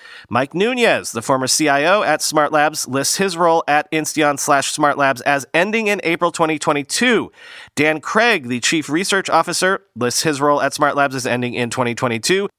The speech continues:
Matt Noalek, the president and C O O, lists his role at Smart Labs as ending in twenty twenty.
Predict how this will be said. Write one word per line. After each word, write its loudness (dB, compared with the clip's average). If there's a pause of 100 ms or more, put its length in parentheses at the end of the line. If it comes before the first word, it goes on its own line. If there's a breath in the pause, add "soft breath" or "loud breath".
(240)
Matt 0
Noalek, 2
the -4
president -2
and -2
C 0
O 2
O, 2
lists -4
his 0
role 4
at 2
Smart 2
Labs 2
as 0
ending -2
in -4
twenty -2
twenty. 2